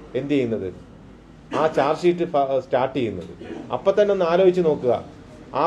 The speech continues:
പ്രതിക്ക് എത്രത്തോളം ആ, ആ കേസിനകത്ത് പ്രൊട്ടക്ഷൻ കിട്ടുന്നു. അതെല്ലാം ശരിക്കും ഇൻവെസ്റ്റിഗേഷൻ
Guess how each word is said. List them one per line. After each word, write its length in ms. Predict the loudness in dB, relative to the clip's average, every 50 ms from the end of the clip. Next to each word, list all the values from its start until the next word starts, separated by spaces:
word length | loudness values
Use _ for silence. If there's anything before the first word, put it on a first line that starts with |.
| 2 2
പ്രതിക്ക് 320 | 2 2 2 2 2 2 2
എത്രത്തോളം 460 | 4 4 2 4 4 4 4 6 6 4 4
ആ, 40 | 2 0 -2 -6 -6 -4 -2
ആ 40 | -2 0 0
കേസിനകത്ത് 440 | 0 0 0 0 -2 -2 0 0 -2 -4 -2 -2
പ്രൊട്ടക്ഷൻ 400 | -2 -2 0 -2 -2 -2 -2 -2 -2
കിട്ടുന്നു. 300 | -4 -4 -4 -6 -6 -8 -10 -10 -14 -18 -18 -20 -20 -20 -20 -20 -12 -8 -4 0
അതെല്ലാം 360 | 0 2 2 2 2 0 0 0 -4
ശരിക്കും 340 | -6 -6 -6 -6 -8 -8 -8 -10 -16 -16 -18 -18 -16 -14 -10 -8 -6
ഇൻവെസ്റ്റിഗേഷൻ 800 | -4 -2 -2 -2 0 0 0 2 0 0 -2 -6 -4 -2 -2 0